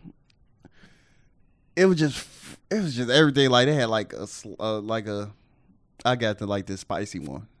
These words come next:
So it was like, it was just nice. It was just good.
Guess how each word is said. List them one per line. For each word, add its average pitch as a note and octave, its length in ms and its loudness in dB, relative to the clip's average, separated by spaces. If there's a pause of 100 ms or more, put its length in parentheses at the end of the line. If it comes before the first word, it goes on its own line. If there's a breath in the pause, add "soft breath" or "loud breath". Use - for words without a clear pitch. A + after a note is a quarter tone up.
(320)
So F#2+ 200 -6
it G#2 40 -4
was G2 140 -10
like, - 240 -18 (240)
it C#3+ 80 -18
was - 140 -20
just - 200 -20
nice. - 460 -20
It E3 120 0
was D3+ 120 2
just F#2+ 160 -6
good. G2 260 -10